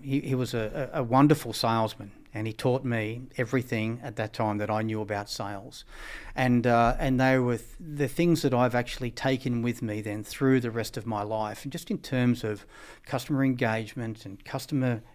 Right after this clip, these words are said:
uh, retention, um, and, you know, sense of urgency. I mean, I think he was the fir-, first person to start driving that into me. Um, so, you know, Jack certainly played a big part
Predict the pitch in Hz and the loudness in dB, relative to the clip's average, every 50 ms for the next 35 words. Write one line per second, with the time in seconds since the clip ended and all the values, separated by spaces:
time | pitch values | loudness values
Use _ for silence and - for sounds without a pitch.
0 | - - 123 113 107 113 110 110 - - - 139 135 143 - - - 98 101 - | -16 -12 -10 -10 -8 -8 -10 -8 -4 0 2 4 4 4 2 -2 -6 -10 -14 -18
1 | - - - - - - - - - - 113 110 107 104 107 107 107 110 120 - | -20 -20 -20 -20 -20 -20 -20 -18 -12 -8 -4 -4 -4 -2 -2 -4 -4 -4 -6 -6
2 | - 123 123 123 120 123 117 - - - - - - - - - 123 117 127 135 | -4 -2 0 2 2 0 0 -2 -6 -16 -20 -20 -20 -16 -10 -8 -6 -6 -8 -10
3 | - - - - - - - 202 - - - - - 160 170 - 151 123 120 123 | -16 -20 -20 -20 -20 -20 -18 -18 -16 -12 -4 0 2 2 4 4 2 2 4 4
4 | 120 131 127 - 123 104 - - 101 101 104 107 110 110 117 120 127 143 139 135 | 4 4 4 2 -2 -6 -6 -8 -10 -10 -8 -8 -6 -6 -4 -4 -4 -4 -4 -4
5 | 127 123 110 - 117 110 - 127 123 123 - - - - 147 139 131 - - - | -4 -4 -6 -8 -10 -8 -6 -6 -6 -6 -8 -12 -6 -4 -2 -2 -2 -2 -2 -2
6 | 131 131 123 - 120 107 101 - - 123 117 113 117 - 123 113 120 123 117 120 | -2 -2 -2 -6 -10 -10 -10 -6 -6 -4 -4 -4 -4 -2 -2 0 0 0 -2 -4
7 | 117 110 113 110 123 120 117 - - 120 110 101 98 147 _ - - - - - | -4 -4 -4 -6 -6 -8 -10 -10 -10 -10 -10 -10 -12 -16 _ -20 -20 -20 -20 -18
8 | - - - - - - - 120 117 117 117 117 117 113 127 151 - - 147 131 | -16 -16 -16 -16 -14 -8 -2 0 2 2 4 2 2 2 0 -4 -4 -2 0 4
9 | 127 131 127 127 135 - - - 165 127 127 127 127 123 - 156 160 170 165 - | 4 6 4 4 2 0 -4 -6 -6 -4 -4 -4 -6 -4 -2 0 0 0 -2 -6
10 | - - - - - 135 127 123 123 120 117 - - - 120 117 113 110 110 113 | -14 -12 -8 -2 0 0 0 0 -2 -4 -6 -6 -4 -2 0 0 0 0 -4 -6
11 | - - - 104 - - 113 - - - - - 120 113 110 107 - | -12 -12 -12 -8 -6 -6 -8 -8 -12 -10 -6 -4 -2 -2 -2 -4 -6